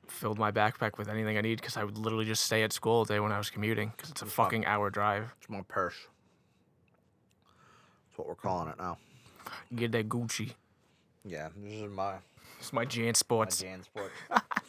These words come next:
Speaker 2: Yeah, let me tell you, this fucking backpack went through hell with me.
Speaker 1: I had a JanSports, and then it, and then it ripped, and I got this one. But I like this one 'cause it has, uh, it has padding for my laptop.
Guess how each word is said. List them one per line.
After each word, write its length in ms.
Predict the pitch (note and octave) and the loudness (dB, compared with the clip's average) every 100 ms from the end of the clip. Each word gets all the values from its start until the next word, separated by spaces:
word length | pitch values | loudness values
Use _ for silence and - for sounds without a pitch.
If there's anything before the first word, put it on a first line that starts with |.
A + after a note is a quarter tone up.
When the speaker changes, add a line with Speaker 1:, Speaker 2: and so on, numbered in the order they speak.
| - - | -8 -2
Speaker 2:
Yeah, 80 | C3+ | 6
let 100 | D3 | 8
me 80 | F4+ | 10
tell 220 | - C#3+ | 12 12
you, 60 | A2+ | 12
this 120 | D3 | 10
fucking 360 | - C4+ B2+ G2+ | 10 8 8 6
backpack 580 | G#2 G#2 - G#2+ F#2 G#2 | 10 10 8 6 6 4
went 160 | G2 | 0
through 140 | - D#2 | -2 -4
hell 260 | - G2 F2 | 2 2 2
with 160 | D#2 | -6
me. 100 | E2+ D2+ - - | -8 -8 -10 2
Speaker 1:
I 120 | B2 | 8
had 100 | F3 | 8
a 60 | F4 | 8
JanSports, 640 | D3+ C#3+ - E3+ F#3 - - | 6 2 6 6 6 2 -4
and 100 | C3+ | 4
then 100 | C#3 | 8
it, 180 | C3+ B2+ - - | 8 6 0 0
and 180 | A#2+ | 2
then 80 | B2+ | 4
it 100 | B2 | 4
ripped, 300 | F#2 B2 - - | 6 6 4 -4
and 120 | A#2+ | -6
I 80 | A#2 | -2
got 220 | A#2+ - _ _ _ - | -2 -4 _ _ _ -12
this 220 | C3 - | -12 -8
one. 220 | A2 A2 A2+ _ _ - _ _ - | -10 -10 -14 _ _ -20 _ _ -10
But 100 | A2+ | -6
I 60 | |
like 200 | A2+ A#2 | -6 -8
this 160 | A2+ - | -12 -16
one 100 | G#2+ | -18
'cause 200 | - A2 | -16 -14
it 40 | G2+ | -10
has, 260 | G2+ A2 | -10 -8
uh, 220 | G#2+ G#2 A2+ _ _ _ _ _ _ | -8 -8 -10 _ _ _ _ _ _
it 60 | B2 | -10
has 140 | A#2 | -10
padding 360 | - A#2+ A2+ A2+ | -2 0 2 0
for 80 | A2 | -2
my 140 | A2 | 0
laptop. 500 | B2 G2+ - A2+ | 0 0 2 0